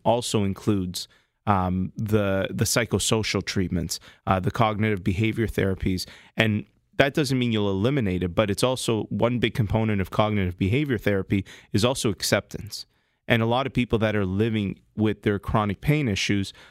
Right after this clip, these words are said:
um, haven't accepted that this is just what they have.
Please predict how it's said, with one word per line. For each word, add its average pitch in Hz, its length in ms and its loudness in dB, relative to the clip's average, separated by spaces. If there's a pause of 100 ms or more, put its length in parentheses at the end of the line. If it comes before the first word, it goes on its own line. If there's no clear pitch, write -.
(160)
um, 101 280 2
haven't 123 400 0
accepted 104 540 0
that 95 160 0
this 113 200 0
is 95 80 -2
just - 300 -2
what 101 120 -2
they 98 120 0
have. 92 340 0